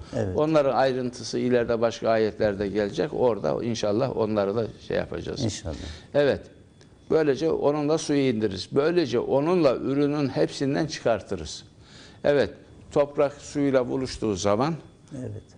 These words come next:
Speaker 2: ondan her türlü nimet, her türlü rızık, öyle mi? Her türlü ürün elde edilir. Evet, şimdi Cenab-ı Hak buna şey yaptıktan sonra güzel bir şeye geldi. İşte biz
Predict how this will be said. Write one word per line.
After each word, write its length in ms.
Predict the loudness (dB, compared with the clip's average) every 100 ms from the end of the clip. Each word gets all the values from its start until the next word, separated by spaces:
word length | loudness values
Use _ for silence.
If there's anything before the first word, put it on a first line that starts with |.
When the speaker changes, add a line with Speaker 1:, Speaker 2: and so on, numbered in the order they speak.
| -20 -16 -2
Speaker 2:
ondan 460 | 0 2 2 -2 -2
her 240 | -2 -2 -2
türlü 340 | -2 -2 0
nimet, 320 | 0 0 0 -4 -16 -2
her 300 | 0 0 0
türlü 300 | -2 -2 -2
rızık, 320 | 0 2 0 -2 -12 -20 -2
öyle 260 | 0 2 2
mi? 160 | 0 -4 -14 -20 -20 -20 0
Her 300 | 2 2 0
türlü 220 | -2 0 0
ürün 180 | 0 2
elde 380 | 2 4 2
edilir. 560 | 0 -2 -6 -6 -12 -20 -20 -20 -20 -20 -20 -20 -20 -6 0
Evet, 260 | 4 2 -2 -20 -10
şimdi 320 | -2 0 2
Cenab-ı 480 | 2 2 4 4 4
Hak 220 | 0 0
buna 240 | -2 0 0
şey 140 | 2
yaptıktan 400 | 0 0 -2 -2
sonra 440 | 0 0 2 0 -2 -8 -10 -8
güzel 320 | -2 2 2 0
bir 60 |
şeye 280 | 0 2 2
geldi. 640 | 4 2 2 2 0 0 -8 -18 -20 -20 -8 0
İşte 520 | 2 2 2 0 2
biz 360 | 0 0 -6